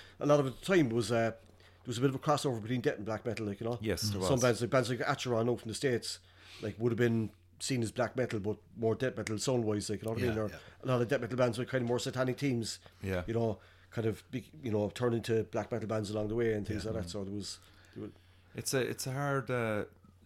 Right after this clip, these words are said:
Speaker 2: genre to get into, black metal, 'cause it is so extreme.
Speaker 1: Yeah.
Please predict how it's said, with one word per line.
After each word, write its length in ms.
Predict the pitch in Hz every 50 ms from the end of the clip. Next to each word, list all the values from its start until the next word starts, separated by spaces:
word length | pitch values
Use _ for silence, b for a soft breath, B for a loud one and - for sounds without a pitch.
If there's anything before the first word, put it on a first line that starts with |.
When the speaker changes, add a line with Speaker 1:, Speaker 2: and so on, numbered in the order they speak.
| 67 80
Speaker 2:
genre 480 | 107 90 110 110 107 107 104 98 104 95
to 120 | - 104
get 140 | 92 101 98
into, 360 | 104 104 104 - - 92 92 - -
black 260 | - 98 95 92 -
metal, 200 | 98 82 - 80 82
'cause 200 | - 95 82 90
it 80 | 92
is 180 | 92 95 90 -
so 260 | - - 98 92 92
extreme. 560 | - - - - - 107 98 92 92 87 82 -
Speaker 1:
Yeah. 220 | 98 98 98 98